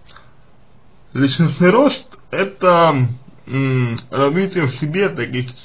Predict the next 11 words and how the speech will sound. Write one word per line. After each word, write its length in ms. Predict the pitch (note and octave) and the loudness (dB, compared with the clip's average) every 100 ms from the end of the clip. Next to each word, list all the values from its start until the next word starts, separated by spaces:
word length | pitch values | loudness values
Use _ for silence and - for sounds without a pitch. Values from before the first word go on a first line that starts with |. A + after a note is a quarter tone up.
| - B2+ - | -16 -14 -6
таких 500 | C3+ C#3 D3+ C3+ B2+ | -6 -4 -2 -2 0
качеств, 440 | D#3 F3 B2+ A2+ - | -2 -2 -4 -8 -8
как 240 | - B2 B2+ - - | -4 -4 -4 -10 -6
самодостаточность, 1300 | F3+ F3+ A#2+ - B2 C3 B2 - B2 A2+ A2+ - - - - - - - - | -4 -2 -2 -2 -2 0 -2 -6 -8 -10 -10 -18 -20 -20 -20 -20 -20 -20 -8
самобытность, 1080 | D#3+ D3+ A#2+ C3+ C3 B2+ B2+ - - - - - - - - | 0 2 2 0 0 -4 -6 -6 -16 -20 -20 -20 -20 -20 -6
уверенность 840 | C#3+ B2+ C3 B2+ B2 A2+ - - - - - - | -2 6 6 6 0 -6 -10 -20 -20 -20 -20 -16
в 40 | - | -6
себе, 480 | B2 A#2+ A#2 A2+ - - - - - - - - - | -4 -2 -4 -6 -10 -20 -20 -20 -20 -20 -20 -20 -16
э, 1200 | - B2 B2 A#2+ A#2+ A#2+ A#2 A#2 A2+ A2+ A2+ A2 A2 | -2 2 4 4 2 0 0 0 0 -2 -2 -6 -6
значит, 440 | A2+ A2+ A#2+ A#2 A#2 - - - B2+ B2+ - | -6 -6 -6 -6 -8 -18 -20 -14 -12 -12 -4
умение 720 | C3+ D3+ F#3 G3+ C#3 A#2 A2 | -2 0 0 0 -2 -4 -6